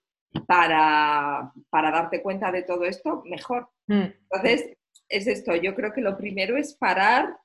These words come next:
Speaker 1: bajarte y entonces empezar a tomar conciencia de todas esas cosas que llevamos integradas y puestas
Speaker 2: Mm.
Speaker 1: en, en muchísimas áreas, porque además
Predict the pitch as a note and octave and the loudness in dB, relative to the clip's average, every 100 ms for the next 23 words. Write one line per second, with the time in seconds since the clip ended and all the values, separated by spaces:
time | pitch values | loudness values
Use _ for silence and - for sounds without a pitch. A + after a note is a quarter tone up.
0 | _ - G#3+ D#3 G3 G#3 - C4 - - | _ -4 -4 0 0 0 0 -2 -2 -6
1 | - _ _ _ _ _ - A#3+ C4+ C4+ | -14 _ _ _ _ _ -8 0 2 2
2 | A3+ A3 D4 D4 A#3+ F#3 - G3+ A#3 C4 | 0 -4 -2 -2 -2 -4 -2 -2 0 -2
3 | G3+ F#3+ G3 G#3+ G#3 - G3+ G#3+ G3+ A#3 | -4 -6 -8 -10 -12 -10 -8 -8 -6 -6
4 | G3+ F#3 F3+ - G3 A3+ B3+ A#3+ A#3 A3 | -4 -6 -6 -4 -4 -4 -8 -12 -12 -14
5 | - A#3+ A#3+ A#3 C4+ F4 _ _ _ _ | -12 -12 -8 -8 -8 -10 _ _ _ _
6 | G3+ E3 D3+ D#3+ G3+ B3 - A#3+ G3 F#3 | -6 -2 -2 0 -2 -6 -6 -6 -6 -6
7 | G3+ G#3 G#3+ G#3+ G3+ - A3 - - C4 | -4 -4 -4 -10 -14 -10 -10 -10 -6 -6
8 | F#4 - _ - G3 F#3 F#3+ - _ _ | -6 -12 _ -8 -4 -2 -4 -6 _ _
9 | _ _ - F#3+ F3+ E3+ E3+ E3 - C4 | _ _ -8 -6 -6 -8 -10 -8 -4 -2
10 | D#4 C4 B3+ C4+ C4+ C4+ G#3 A#3+ F4 - | -2 -2 -2 0 0 0 0 0 -4 -12
11 | - - D#3+ D3+ D#3 E3+ G#3 | -20 -8 -6 -4 -2 -2 -2